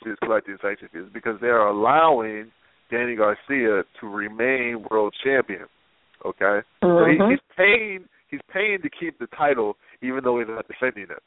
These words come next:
Speaker 1: which is just all, all kinds of, you know, fucked up. <laughs> 'Cause, you know,
Speaker 2: Ridiculous.
Speaker 1: he could, he could actually, you know, potentially lose some of these fights, and he would still be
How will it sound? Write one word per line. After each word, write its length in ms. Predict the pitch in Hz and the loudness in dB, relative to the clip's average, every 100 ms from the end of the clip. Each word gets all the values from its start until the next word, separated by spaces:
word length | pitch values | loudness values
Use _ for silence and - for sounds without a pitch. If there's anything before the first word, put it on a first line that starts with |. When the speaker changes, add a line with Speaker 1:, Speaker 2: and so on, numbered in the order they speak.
| _ _ _ - _ _ _ | _ _ _ -20 _ _ _
Speaker 1:
which 200 | 120 113 | -8 -8
is 80 | 107 - | -8 -6
just 160 | 120 - | -4 0
all, 320 | 135 135 120 | 4 4 2
all 220 | 127 139 127 | 2 2 0
kinds 260 | 139 135 127 | 0 0 -2
of, 140 | 98 90 - | -10 -14 -14
you 120 | 120 | -8
know, 240 | 101 90 90 | -4 -4 -2
fucked 260 | 120 110 - | -2 0 0
up. 180 | 101 - | -2 -2
<laughs> 60 | - - - 392 370 392 - - | -8 -4 -2 -2 0 -2 -4 -4
'Cause, 160 | 247 - | 0 4
you 60 | 190 | 6
know, 140 | 196 | 4
Speaker 2:
Ridiculous. 320 | 196 - 170 | 4 0 -2
Speaker 1:
he 60 | 185 | -2
could, 260 | - 180 127 | 0 0 0
he 80 | 185 | -4
could 180 | 240 214 | 0 0
actually, 420 | 151 165 - 147 147 | 0 -2 -2 -4 -2
you 80 | 147 | -2
know, 220 | 123 120 - | 0 0 -2
potentially 640 | 139 165 160 - 131 127 | -6 0 0 0 0 0
lose 460 | 127 147 151 135 127 | 2 0 0 -2 -2
some 160 | - 131 | 0 0
of 80 | 120 | -2
these 140 | 117 - | -12 -2
fights, 260 | 156 117 - - _ _ - | -2 0 -4 -20 _ _ -8
and 140 | 123 117 | -8 -6
he 100 | 139 | -8
would 140 | - | -10
still 200 | - 139 | 0 0
be 140 | 127 | 0